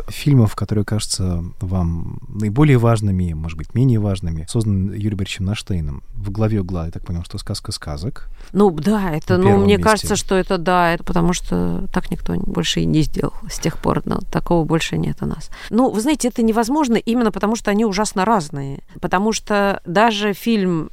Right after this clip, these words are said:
Speaker 2: "Двадцать пятое первый день", это было невероятно мощно, потому что он работал с этим материалом, с русским авангардом. Теперь это модно, а тогда они то, что прям очень работали.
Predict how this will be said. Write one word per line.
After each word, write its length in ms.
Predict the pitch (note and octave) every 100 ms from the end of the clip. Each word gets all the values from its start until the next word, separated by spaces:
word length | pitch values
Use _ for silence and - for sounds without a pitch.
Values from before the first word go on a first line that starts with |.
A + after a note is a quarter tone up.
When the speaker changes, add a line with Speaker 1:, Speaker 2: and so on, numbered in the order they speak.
| -
Speaker 2:
"Двадцать 240 | F3+ -
пятое 260 | G3 F3+ E3+
первый 280 | F3+ E3+
день", 360 | D#3+ A3+ D4 B3+
это 220 | - G3+ G#3+
было 200 | A3+ G#3+
невероятно 640 | F#3+ F3+ F3+ F#3 G#3 F#3
мощно, 380 | F3 B3+ - G3+
потому 320 | F3 F3 F#3
что 160 | - A3
он 100 | G#3
работал 340 | D#3+ G3 G#3
с 100 | -
этим 220 | F#3+ F#3+
материалом, 720 | F3+ - E3+ F3 F#3+ E3+ D#3+
с 60 | -
русским 320 | G3 - F#3
авангардом. 720 | F3 F3 E3+ G#3 A3+ G#3 F#3 -
Теперь 240 | - A#3+ E4+
это 120 | -
модно, 480 | C#4 D#4 D#3+ D#3+ D#3 -
а 100 | -
тогда 320 | - E3+ G#3
они 160 | C4+ F#3
то, 180 | - B3
что 180 | -
прям 320 | C4 C4 C4+ B3
очень 260 | A#3+ B3
работали. 640 | B3 B3+ A3+ - D3+ F3